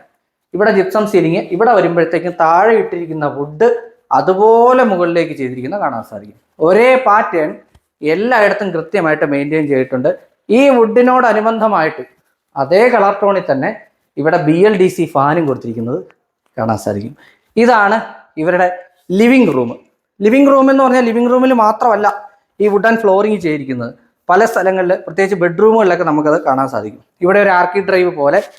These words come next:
ഏഹ്, പ്ലൈവുഡ് ഒന്നുമല്ല കേട്ടോ, വുഡാണ് പൊതിഞ്ഞിരിക്കുന്നത്. ലിവിങ്ങിൽ നിന്ന് നമുക്ക് നേരെ കിച്ചണിലേക്ക് പോവാം. കിച്ചൺ എന്ന് പറയുമ്പോഴത്തേക്ക് ഓപ്പൺ കിച്ചൺ ഒന്നും ആയിട്ടല്ല ചെയ്തിരിക്കുന്നത്. ലിവിങ്ങിൽ നിന്ന് നേരെ തന്നെ കിച്ചണിലേക്കാണ് വരുന്നത്. പക്ഷേ ഇതൊരു ഓപ്പൺ ഹാളാണ്,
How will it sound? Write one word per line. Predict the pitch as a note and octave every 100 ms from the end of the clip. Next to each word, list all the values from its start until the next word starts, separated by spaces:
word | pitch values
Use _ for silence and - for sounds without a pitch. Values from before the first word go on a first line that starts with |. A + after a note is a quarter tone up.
| - _ -
ഏഹ്, | D3+ D#3+ D#3+
പ്ലൈവുഡ് | E3 G3 F#3
ഒന്നുമല്ല | F3+ D3 B2
കേട്ടോ, | A#2+ - - D3+
വുഡാണ് | F3+ F3 C#3 C#3+
പൊതിഞ്ഞിരിക്കുന്നത്. | A#2+ A#2 A2 G#2+ G#2 G2+ _ _ _ _ _ _ -
ലിവിങ്ങിൽ | F#3 G#3 G#3+ G#3
നിന്ന് | F3
നമുക്ക് | D#3+ D#3+ C#3+
നേരെ | D3 C#3+
കിച്ചണിലേക്ക് | C#3 - D#3 D3+ A#2 G#2
പോവാം. | - _ _ _ G#3
കിച്ചൺ | G3+ - C4 B3+ - - - _ F#3
എന്ന് | G#3
പറയുമ്പോഴത്തേക്ക് | F#3 F#3+ F#3+ F#3 F#3+ F3
ഓപ്പൺ | F3 G#3+ G3+
കിച്ചൺ | G3 G3+ F3+
ഒന്നും | G#3+ B3+ G3
ആയിട്ടല്ല | F3 D#3+ D3
ചെയ്തിരിക്കുന്നത്. | C#3 C#3 D#3 D#3
ലിവിങ്ങിൽ | E3+ G3 G#3
നിന്ന് | G3+ F#3
നേരെ | E3 F#3 A3 A3+
തന്നെ | F3 E3
കിച്ചണിലേക്കാണ് | D3+ - D#3 D#3+ C#3
വരുന്നത്. | A#2 A#2+ B2+ _ _ _ -
പക്ഷേ | G3+ B3 A#3 - - _ _ A3+
ഇതൊരു | C4 C4 B3+ G3+
ഓപ്പൺ | A3 - - C#4 C4 -
ഹാളാണ്, | F3 F#3 A#3+ F#3+ E3